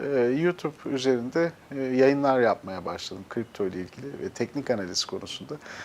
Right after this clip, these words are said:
Teknik analiz konusunda kendimi geliştirdim. E, kendimi yetiştirdim. Yani, e,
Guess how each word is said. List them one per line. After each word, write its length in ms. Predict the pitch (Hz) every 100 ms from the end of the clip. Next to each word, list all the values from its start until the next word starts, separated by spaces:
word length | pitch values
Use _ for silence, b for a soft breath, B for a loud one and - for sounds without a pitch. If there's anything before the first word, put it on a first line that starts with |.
| B -
Teknik 340 | 180 190 196
analiz 300 | 185 175 170
konusunda 500 | - 156 - 156 147
kendimi 440 | 151 139 143 139
geliştirdim. 680 | 135 120 104 - - 92 123 - - B B B B B B - -
E, 460 | 113 117 113 117 117 117
kendimi 500 | - 151 139 139 143
yetiştirdim. 720 | 127 104 - - 107 95 - 113 123
Yani, 300 | 104 98 101
e, 300 | - -